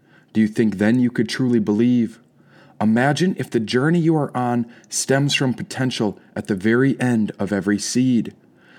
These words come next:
The climb you call suffering can be an offering back to this holy earth. Let your vigor reach the same way lightning flows. Release yourself into the mystery of nature and embrace the way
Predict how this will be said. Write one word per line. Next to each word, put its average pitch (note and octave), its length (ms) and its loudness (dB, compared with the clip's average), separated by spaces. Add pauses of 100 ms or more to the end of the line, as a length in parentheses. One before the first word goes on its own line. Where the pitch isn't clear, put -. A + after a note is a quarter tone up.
(140)
The G#2 80 0
climb A#2+ 400 0
you B2 80 0
call A#2+ 240 -4
suffering A2 580 -2 (340)
can G#2+ 120 0
be A#2 120 2
an A2 200 2
offering A#2 480 0
back A#2 320 -2
to A2 80 -4
this G#2 160 0
holy A2+ 380 0
earth. A#2 280 -2 (600)
Let - 160 0
your B2 120 2
vigor B2 300 2
reach B2+ 380 2
the A2 100 -2
same C#3 340 0
way C#3 140 0
lightning A#2+ 400 0
flows. A#2 580 0 (500)
Release A2+ 440 2
yourself D3 460 0
into F3 280 2
the E3+ 80 4
mystery C#3+ 420 0
of A2+ 140 0
nature G#2+ 440 0 (380)
and G#2 140 0
embrace A2+ 420 0
the D#3+ 120 2
way G#2+ 340 0